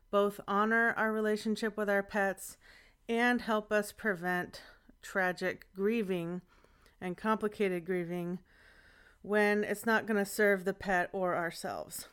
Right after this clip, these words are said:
So there's a lot of good things that we talk about in there. I don't necessarily subscribe to a hundred percent of all of his ideas, but I think it's a really great foundation to be able to, uh, help yourself.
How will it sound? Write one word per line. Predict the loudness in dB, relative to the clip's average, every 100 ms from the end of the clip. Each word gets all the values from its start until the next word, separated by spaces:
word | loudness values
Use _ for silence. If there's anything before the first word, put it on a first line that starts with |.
| -14
So | 2 4 6 4 -2 -10 -2
there's | 0
a | 2
lot | 2
of | 2
good | 2 2
things | 0 0
that | 0
we | -2
talk | 0 -2
about | 0 2 2
in | 2
there. | 0 0 -4 -10 -20 -20 -20 -20 -14 -2
I |
don't | 2 2
necessarily | 2 -2 0 2 4 2 0
subscribe | 0 -4 -2 0 2 2 -2
to | 0 0
a | 0
hundred | 0 0 2
percent | 2 2 -2 0
of | 0 -2 -6 -4
all | 0 0
of | 0
his | -2 0
ideas, | 0 0 0 0 0 0
but | 2
I | 4
think | 2 -2 -2
it's | -2 -4
a | -6
really | -2 0 0
great | 0 -2
foundation | -4 -2 -2 -4 -4 -6 -8 -10 -20 -20 -20 -20 _ _ -8
to | -2
be | 2
able | 2 2 -2
to, | 0 0 2 2 0 -4 -14 -10
uh, | -8 -8
help | -6 -4 -2
yourself. | -2 0 0 0 -4